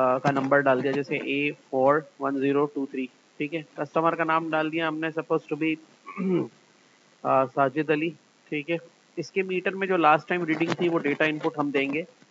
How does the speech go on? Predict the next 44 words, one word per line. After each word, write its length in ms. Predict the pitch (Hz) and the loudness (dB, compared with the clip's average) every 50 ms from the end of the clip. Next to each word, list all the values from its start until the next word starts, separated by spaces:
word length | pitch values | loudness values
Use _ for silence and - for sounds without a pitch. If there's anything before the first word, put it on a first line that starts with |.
| - _ _ _ - | -20 _ _ _ -4
जैसे 180 | 147 143 165 | -2 0 0
इसके 220 | 156 151 - - 160 | 0 -2 -2 -4 -2
meter 280 | 156 147 143 - 147 | -2 -2 0 -2 -2
में 120 | 147 156 151 | -2 0 2
last 280 | 139 135 143 143 - | 2 2 2 2 0
time 260 | - 151 151 143 139 - - - - 135 135 | -2 -2 -2 -2 -6 -10 -12 -10 -8 -6 -4
यू-, 440 | 135 139 143 143 143 - - - 135 | -4 -2 -2 -4 -4 -8 -8 -4 0
अ, 160 | 135 135 135 | 2 2 2
यूनिट 340 | 131 131 139 151 143 151 143 | 2 2 0 0 0 0 0
जो 120 | 143 151 | 0 0
कंज्यूम 380 | 151 - 131 123 123 143 156 151 | 2 0 0 0 0 -2 -2 0
हुए 120 | 147 139 | 0 -2
थे 160 | 135 - 151 151 | 0 0 0 0
वो 320 | 143 143 147 147 151 - - | 2 2 2 0 0 -2 -2
वन 180 | 139 143 143 | -4 -2 -2
ज़ीरो 200 | 139 147 147 143 | -2 -2 -2 -2
ज़ीरो 200 | 139 139 143 135 | 0 0 0 0
वन 240 | 127 127 135 139 151 | 0 0 0 0 -2
थे, 360 | 151 175 180 185 - _ _ _ _ _ _ _ _ - | -2 -4 -6 -6 -8 _ _ _ _ _ _ _ _ 0
और 140 | - 139 139 | 2 2 2
फिर 200 | - 180 165 160 | 2 0 2 2
अब 160 | 160 156 151 | 2 2 0
इस 220 | 180 175 - - - | -2 -4 -4 -4 -4
महीने 280 | 170 165 165 165 170 170 | -2 -2 -2 -2 -2 0
जो 100 | 165 165 | 0 0
इसकी 260 | 160 - - 160 147 | -2 -2 -4 -6 -4
मीटर 320 | 143 143 143 139 147 156 | -2 -2 -2 -2 -2 -2
की 80 | 156 160 | -2 0
रीडिंग 320 | 147 143 139 151 160 151 | -2 0 0 -2 -2 0
आई 180 | 139 131 139 147 | 0 0 0 0
वो 180 | 143 147 151 | 0 2 4
आई 180 | 143 127 127 135 | 4 4 2 0
तकरीबन 580 | 135 - 170 - 143 135 135 127 139 143 147 147 - _ _ _ _ _ _ _ _ - | -2 -6 -8 -6 -6 -6 -4 -2 -2 -2 -4 -4 -10 _ _ _ _ _ _ _ _ -6
इलेवन 420 | 139 143 147 143 143 147 151 156 156 | -2 0 2 2 2 2 0 -2 -4
थ्री 500 | - _ _ _ _ - 147 147 151 147 | -8 _ _ _ _ -2 0 0 2 2
ज़ीरो, 340 | 127 123 131 120 113 107 - - _ _ _ _ _ _ _ _ _ - | 2 2 2 2 2 0 -2 -6 _ _ _ _ _ _ _ _ _ -6
ठीक 180 | - 170 165 - | -6 -6 -4 -6
है। 80 | 139 - _ _ _ _ _ _ _ _ _ _ _ - | -8 -10 _ _ _ _ _ _ _ _ _ _ _ -4
तो 340 | - 143 139 139 135 135 - - - | 0 2 2 2 2 0 -2 -6 -4
यहाँ 320 | 143 147 139 147 165 170 | -4 -2 0 2 0 0
पर 360 | 170 - 170 170 175 170 165 - - | 2 2 2 2 2 0 -4 -6 -4
एक, 180 | 156 170 165 165 - - - - - - - _ _ _ - | -2 -2 -2 -4 -8 -18 -18 -18 -18 -20 -20 _ _ _ -8
अ, 380 | 139 143 143 139 143 143 135 123 - | -6 -4 -4 -4 -4 -6 -8 -10 -10
हाँ, 220 | 135 127 131 - | -10 -10 -10 -12